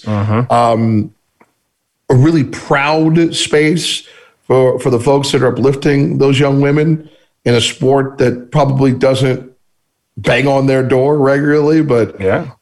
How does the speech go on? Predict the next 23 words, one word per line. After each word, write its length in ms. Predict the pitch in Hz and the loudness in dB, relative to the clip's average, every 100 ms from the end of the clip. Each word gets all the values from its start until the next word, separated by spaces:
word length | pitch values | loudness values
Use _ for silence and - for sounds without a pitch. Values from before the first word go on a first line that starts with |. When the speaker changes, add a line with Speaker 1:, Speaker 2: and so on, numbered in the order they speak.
| _ - | _ -2
Speaker 2:
that's 220 | 175 - | -2 -2
the 100 | 170 | -2
type 280 | 175 139 131 | -2 -2 -4
of 60 | |
stuff 280 | - 131 - | -2 -2 0
we 100 | 127 | 0
have 140 | 117 101 | 0 0
room 260 | 107 104 | -2 -2
for. 320 | 98 - - - _ _ _ _ - | -4 -8 -10 -12 _ _ _ _ -2
We 100 | 123 | 0
have 180 | 117 | 0
room 400 | 110 127 143 143 | 0 0 2 0
for 240 | 139 131 123 | 0 0 0
these 340 | 120 107 - - _ | 0 -2 -8 -20 _
massive 920 | 104 120 135 131 - 135 123 113 107 - _ _ - | -4 -2 0 -2 0 0 0 -2 -8 -14 _ _ -6
head 240 | - 143 | -2 0
explosive 600 | 135 - 131 127 127 110 | -2 -4 0 0 0 -4
stories 500 | - 135 127 123 120 | -2 0 0 0 -2
about 340 | 110 120 117 - | 0 0 -2 -2
federal 360 | 131 135 127 | 0 0 -2
versus 440 | 113 127 123 120 - | 0 0 0 -2 -2
state, 520 | - 127 113 110 - _ _ _ | -2 0 0 -4 -10 _ _ _
uh, 440 | 107 107 104 101 | -2 0 0 -4